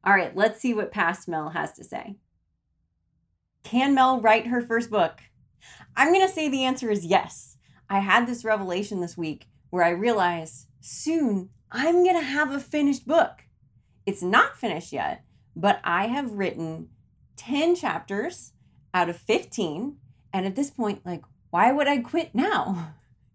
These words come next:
It's going really, really well. And that's for a couple of reasons. One, I went back to my outline. Uh, I,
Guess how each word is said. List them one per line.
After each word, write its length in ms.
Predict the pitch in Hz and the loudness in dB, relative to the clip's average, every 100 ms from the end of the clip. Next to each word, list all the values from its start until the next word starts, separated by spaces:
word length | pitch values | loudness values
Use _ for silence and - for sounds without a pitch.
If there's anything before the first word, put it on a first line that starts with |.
| - | 0
It's 240 | 320 330 | 0 2
going 420 | - 277 320 294 | 2 4 4 2
really, 280 | 277 285 294 | -2 -2 -4
really 300 | 277 285 277 | -4 -4 -4
well. 460 | 269 285 254 170 - _ _ _ _ _ | 0 2 2 -2 -6 _ _ _ _ _
And 560 | 208 214 214 214 214 208 - | 2 4 4 2 0 -6 0
that's 220 | 208 208 | 0 0
for 120 | 240 | -4
a 60 | 233 | -2
couple 280 | 233 214 | -4 0
of 120 | 208 185 | 0 0
reasons. 440 | 170 - - - _ _ _ _ | -4 -6 -12 -18 _ _ _ _
One, 680 | 170 208 330 254 196 190 - _ | -6 -2 0 0 0 -4 -6 _
I 40 | 165 | -4
went 260 | 208 247 | -2 0
back 220 | 214 226 - | 0 -2 -4
to 60 | |
my 120 | 233 214 | -6 -2
outline. 640 | 175 131 165 156 180 247 - _ _ - | -2 0 -2 -4 -6 -10 -14 _ _ -8
Uh, 260 | 165 160 - | -2 -2 0
I, 180 | 190 | -4